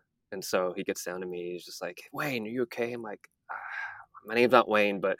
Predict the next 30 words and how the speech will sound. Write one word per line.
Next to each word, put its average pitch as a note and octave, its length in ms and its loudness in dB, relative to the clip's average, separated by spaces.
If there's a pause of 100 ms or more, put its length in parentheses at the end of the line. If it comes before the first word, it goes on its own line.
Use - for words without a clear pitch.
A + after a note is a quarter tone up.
(260)
I - 60 -2
know D3 100 12
why C3 180 12
you're B2 200 10
calling G#2+ 260 6
me G2+ 100 2
that." F#2+ 280 6 (520)
Um, G2 440 8 (760)
but A2+ 260 12 (560)
yeah, A#2 160 8
he - 300 2
gets D#3+ 300 12
to C#3+ 100 4
me B2 340 10 (720)
along A#2+ 340 12
with A2+ 120 10
this G#2+ 140 2
other A#2 180 10
group G#2+ 320 2
of G2 140 0
climbers G2+ 460 8
that - 100 2
we G#2 100 -2
had F#2+ 180 -2
passed F#2 560 2 (320)
on G2 120 4
the G2 60 2
way F#2 260 4
up, F#2 360 6 (760)
uh, F#2 180 4